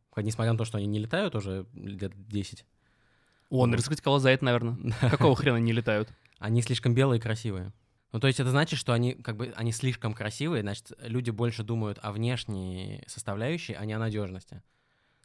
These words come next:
Speaker 1: То есть наши, они как бы не очень красивые, но они надёжные, они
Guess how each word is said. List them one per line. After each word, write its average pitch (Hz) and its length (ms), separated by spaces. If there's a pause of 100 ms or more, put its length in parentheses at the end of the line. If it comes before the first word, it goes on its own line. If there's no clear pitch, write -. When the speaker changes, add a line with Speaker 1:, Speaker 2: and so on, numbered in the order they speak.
Speaker 1:
То 113 60
есть 110 120
наши, 160 260
они 117 140
как 120 160
бы 117 100
не 113 160
очень 107 380 (320)
красивые, 127 420
но 110 80
они 127 140
надёжные, 110 480
они 98 200